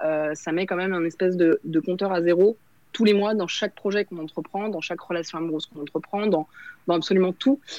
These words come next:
Euh, donc c'est pas, c'est pas du tout anodin, euh, que ce soit psychologique. Après, moi, je,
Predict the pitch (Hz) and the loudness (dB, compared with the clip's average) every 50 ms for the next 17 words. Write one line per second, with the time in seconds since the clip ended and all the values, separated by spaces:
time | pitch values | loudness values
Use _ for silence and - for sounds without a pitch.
0 | - - - _ - - 180 175 165 160 165 160 156 160 175 180 - - 214 - | -18 -20 -20 _ -6 -4 -2 0 2 2 2 0 0 0 0 -2 -2 -4 -6 -4
1 | 226 226 220 208 196 165 151 - 185 196 190 196 185 180 196 190 - 233 220 - | -4 -4 -2 -2 -4 -4 -6 -6 -4 -2 -2 -2 -2 -4 -6 -6 -4 -4 -6 -6
2 | _ _ - 185 185 196 196 196 190 202 208 220 226 - _ - - 175 165 160 | _ _ -8 -6 -4 -2 0 0 0 0 -2 -4 -6 -12 _ -12 -8 -6 -4 -4
3 | 160 156 156 156 156 156 156 - - 165 - - 165 - 185 180 - - - - | -4 -4 -4 -4 -4 -4 -6 -6 -8 -10 -12 -8 -4 -2 -2 -2 -2 -6 -12 -12
4 | 175 - 175 175 170 175 208 240 _ - 196 - _ _ _ _ _ _ _ _ | -10 -10 -10 -10 -10 -12 -14 -14 _ -12 -12 -12 _ _ _ _ _ _ _ _
5 | - 139 - - - 208 208 202 - 165 151 160 | -8 -8 -6 -4 -2 0 0 0 0 0 -2 -2